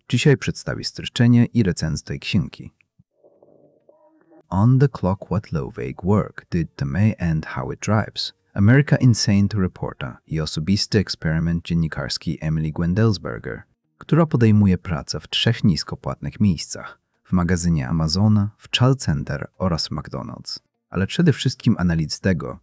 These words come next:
jak współczesna gospodarka niskich płac została przebudowana przez technologię, nadzór i obsesję wydajności. Guendelsberger pokazuje, że najważniejszym problemem nie jest wyłącznie wysoką pensję, lecz sposób organizacji pracy, który redukuje człowieka do elementu systemu.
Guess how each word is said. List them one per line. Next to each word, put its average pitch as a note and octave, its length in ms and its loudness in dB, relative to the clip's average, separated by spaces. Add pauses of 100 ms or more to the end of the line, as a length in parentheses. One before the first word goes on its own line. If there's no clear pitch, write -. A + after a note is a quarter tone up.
jak - 200 -8
współczesna - 540 0
gospodarka F#2 560 0
niskich A2 440 2
płac - 480 -8
została E2 400 -2
przebudowana F#2 640 0
przez - 220 -6
technologię, D2+ 640 -2 (240)
nadzór G2 500 0
i A2 100 0
obsesję - 500 -4
wydajności. D2+ 680 -6 (240)
Guendelsberger G#2 880 2
pokazuje, D2 560 -10 (200)
że G#2+ 60 2
najważniejszym A2+ 760 6
problemem E2+ 540 0
nie D#2+ 100 0
jest - 240 -6
wyłącznie C3 400 2
wysoką D2+ 380 -6
pensję, - 460 -10 (340)
lecz - 180 -6
sposób - 440 -2
organizacji F#2 680 -2
pracy, F2+ 440 -4 (280)
który A2 280 0
redukuje A2+ 480 2
człowieka C2 420 -10
do C#2+ 160 -8
elementu C2+ 420 -8
systemu. F#2 480 -2